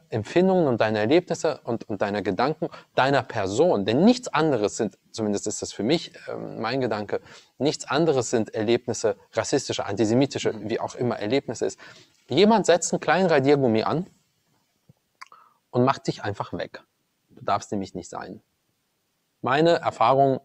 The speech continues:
Speaker 1: das erste Mal, dass jemand das bei mir gemacht hat, das erste Mal, dass,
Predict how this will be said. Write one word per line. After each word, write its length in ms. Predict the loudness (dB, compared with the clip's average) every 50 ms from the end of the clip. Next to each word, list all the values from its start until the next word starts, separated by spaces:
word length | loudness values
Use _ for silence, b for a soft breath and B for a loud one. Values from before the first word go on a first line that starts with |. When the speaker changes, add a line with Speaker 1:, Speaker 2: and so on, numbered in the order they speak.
| _ -16
Speaker 1:
das 260 | -8 -2 -2 -2 0
erste 300 | 2 2 2 2 2 0
Mal, 180 | 2 2 4 4
dass 160 | 2 2 0
jemand 260 | 0 0 0 2 0
das 140 | 0 0 0
bei 100 | -4 -2
mir 140 | -2 -2 -2
gemacht 300 | -2 -2 -2 -2 0 -2
hat, 180 | -2 -2 -4 B B B B B B B
das 140 | -4 -2
erste 360 | 0 4 4 4 4 4 4 4
Mal, 300 | 6 8 8 6 6 6
dass, 320 | 4 2 2 -4 -12 -12